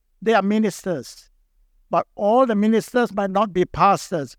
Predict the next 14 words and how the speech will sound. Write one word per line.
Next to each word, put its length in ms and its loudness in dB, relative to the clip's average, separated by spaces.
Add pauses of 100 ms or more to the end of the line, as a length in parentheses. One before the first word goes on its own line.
but 200 2
you 100 2
are 60 2
still 340 -2
ministers. 840 -4 (720)
You 340 0
are 280 2
ordained 720 0 (300)
to 100 -2
be 140 -2
ministers 680 -2
of 120 -6
the 100 -2
gospel. 720 0